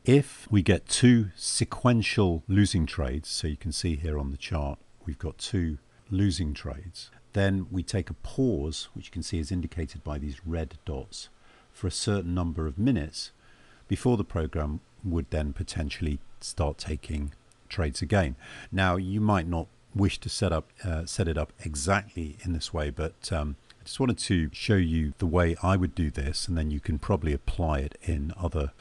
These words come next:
circumstances. So let me go back and just show you how I did this and, uh, talk you through modifying the program. So I started with, uh, strategy that we had in, uh, tutorial seventy-one,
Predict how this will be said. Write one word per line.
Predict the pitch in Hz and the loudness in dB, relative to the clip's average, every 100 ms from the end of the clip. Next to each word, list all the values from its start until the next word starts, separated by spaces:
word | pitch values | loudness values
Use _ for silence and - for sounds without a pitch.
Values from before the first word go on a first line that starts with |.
| - | -10
circumstances. | - - 90 87 - 85 - - - - | -2 2 2 0 -2 -6 -8 -12 -8 0
So | - 113 87 - - | 4 6 4 -4 -2
let | 123 | 2
me | 185 175 - 113 | 2 0 -4 4
go | 107 | 4
back | 98 92 - | 6 2 2
and | 90 | -2
just | 92 | -2
show | - 98 | 0 2
you | 90 82 | 2 2
how | 73 - 90 | 0 0 0
I | 82 | 0
did | 76 76 | 0 -4
this | 71 73 - - - | -4 -4 -6 -8 -8
and, | - 73 73 67 | -4 -2 -2 -4
uh, | 73 - | -4 -4
talk | - 90 - | -4 -4 -4
you | 87 | -8
through | - 78 69 - - - - - | -4 -4 -4 -8 -18 -16 -10 -4
modifying | 78 78 - 76 71 | -4 -4 -4 -4 -4
the | 69 | -4
program. | - 73 65 - - - - | -4 -4 -6 -14 -18 -20 -2
So | - 104 | 2 4
I | 113 | 4
started | - 143 185 - | 4 4 4 2
with, | 123 98 - - | 2 2 0 0
uh, | 90 82 - - - - - | 0 0 -4 -14 -20 -20 -16
strategy | - - 98 87 - 80 73 - - - - | -4 0 2 2 0 -2 -2 -8 -20 -20 -8
that | 87 82 | -6 -2
we | 85 80 | -4 -4
had | - 95 82 | -2 -2 0
in, | 82 76 76 - - | -2 -2 -6 -12 -6
uh, | 82 73 | -2 -2
tutorial | - 117 - 85 73 | -2 -2 0 -2 -2
seventy-one, | - 90 73 - 73 73 - 98 65 64 | -2 -2 -4 -6 -8 -6 -4 -4 -4 -10